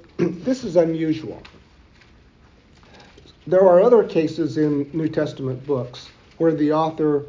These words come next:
will refer to himself, but, but often the author doesn't. Here we have John,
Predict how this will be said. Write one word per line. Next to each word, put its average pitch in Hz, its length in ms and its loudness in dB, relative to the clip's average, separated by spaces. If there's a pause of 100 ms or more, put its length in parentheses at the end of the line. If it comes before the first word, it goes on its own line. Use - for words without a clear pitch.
will 147 180 -2
refer 139 400 0
to 135 160 -4
himself, 123 600 -6 (440)
but, 175 260 0 (380)
but 180 300 -2 (100)
often 170 640 -6 (800)
the 156 140 -4
author 160 240 -6
doesn't. 175 520 -8 (1080)
Here 240 140 0
we 175 180 2
have 135 300 -4 (180)
John, 170 560 -2